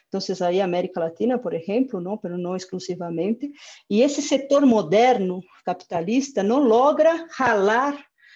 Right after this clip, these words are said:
al sector arcaico, mucho por el contrario, mucho por el contrario, ellos conviven, eh, durante mucho tiempo. Entonces, es justamente esa la, la, la raíz de la heterogeneidad estructural. Entonces, el capitalismo,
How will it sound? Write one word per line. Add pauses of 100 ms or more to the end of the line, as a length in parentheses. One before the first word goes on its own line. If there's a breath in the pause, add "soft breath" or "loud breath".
(140 soft breath)
al
sector (140)
arcaico, (340)
mucho
por
el
contrario, (140)
mucho
por
el
contrario, (360 soft breath)
ellos
conviven, (600 soft breath)
eh,
durante
mucho
tiempo. (880)
Entonces,
es
justamente
esa
la,
la,
la
raíz
de
la
heterogeneidad
estructural. (240 loud breath)
Entonces,
el
capitalismo,